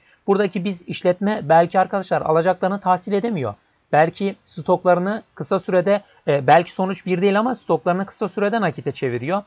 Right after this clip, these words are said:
Bu, bunlar da dikkate alınırsa bizim açımızdan çok iyi olur ve sizler de bunları not tutarak yazarsanız sizler açısın-, sizler açınızdan da, yani sizlerin açısından da çok iyi olacaktır. E, dediğimiz gibi arkadaşlar şöyle,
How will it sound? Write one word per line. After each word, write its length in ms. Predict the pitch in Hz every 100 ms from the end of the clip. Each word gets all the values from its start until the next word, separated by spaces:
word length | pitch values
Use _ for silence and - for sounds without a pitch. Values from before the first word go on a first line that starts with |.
| _ _ _ -
Bu, 240 | 226 180 _ -
bunlar 360 | 214 190 147
da 120 | 180 170
dikkate 360 | 170 180 175
alınırsa 640 | 185 196 139 120 - 196 220 _ _
bizim 220 | 196 185
açımızdan 520 | 151 139 135 131 175 185
çok 240 | 180 170
iyi 160 | 147 135
olur 260 | 139 196 - _ 220
ve 120 | 175
sizler 420 | - 196 165 143
de 120 | 147
bunları 360 | 175 160 151 160
not 180 | 185 185
tutarak 360 | - 160 143 -
yazarsanız 600 | 156 156 180 - 165 190
sizler 300 | - 147 160
açısın-, 420 | 143 - - 143 -
sizler 320 | 170 151 170
açınızdan 600 | 139 143 127 123 131 143
da, 60 |
yani 240 | 196 143 131
sizlerin 320 | 151 139 175
açısından 480 | 165 - - 131 147
da 120 | 202 - _ _
çok 260 | 151 151 - -
iyi 160 | 160 180
olacaktır. 600 | 151 135 139 127 - 107 _ _ _ _ _ _ 175
E, 220 | 151 147
dediğimiz 380 | 190 247 233 185
gibi 120 | 185
arkadaşlar 520 | 185 202 180 - 156
şöyle, 440 | - 180 175 196